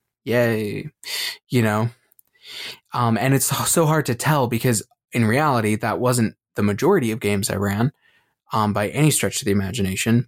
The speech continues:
And so, like, I was just like, it must have just been a fluke, and then would keep kinda staying in it. Um, but three pieces of advice, 'cause we are, we're running low on time, so I'm gonna, I'm gonna power through.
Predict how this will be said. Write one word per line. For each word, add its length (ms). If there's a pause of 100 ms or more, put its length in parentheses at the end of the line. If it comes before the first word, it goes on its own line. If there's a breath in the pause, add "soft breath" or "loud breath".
(1040)
And 200
so, 220
like, 320
I 100
was 160
just 140
like, 120 (540)
it 220
must 200
have 80
just 120
been 100
a 60
fluke, 360 (120)
and 100
then 260
would 180
keep 200
kinda 220
staying 400
in 100
it. 140 (720 loud breath)
Um, 260
but 180
three 200
pieces 300
of 40
advice, 320
'cause 160
we 100
are, 80
we're 180
running 260
low 160
on 120
time, 240
so 120
I'm 40
gonna, 140
I'm 60
gonna 140
power 260
through. 280